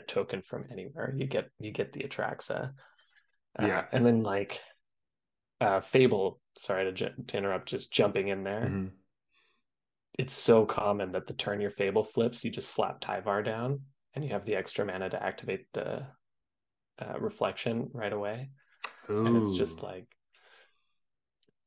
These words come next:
Speaker 1: that, those three cards together are just such an awesome little shell that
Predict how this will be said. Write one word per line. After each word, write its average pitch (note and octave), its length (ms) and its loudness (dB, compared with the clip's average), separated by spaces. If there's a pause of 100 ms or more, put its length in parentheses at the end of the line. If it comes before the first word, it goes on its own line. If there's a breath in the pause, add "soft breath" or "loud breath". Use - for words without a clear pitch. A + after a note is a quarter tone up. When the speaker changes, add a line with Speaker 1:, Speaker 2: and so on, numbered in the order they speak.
(160)
Speaker 1:
that, B2 300 6
those C3+ 240 8
three C#3 180 6
cards G#2 320 2
together G#2 460 2
are A2+ 40 2
just A#2+ 220 -6
such - 220 -4
an F#2 200 -4
awesome G2+ 440 0
little F#2+ 220 -2
shell G#2+ 480 2
that C#3+ 260 0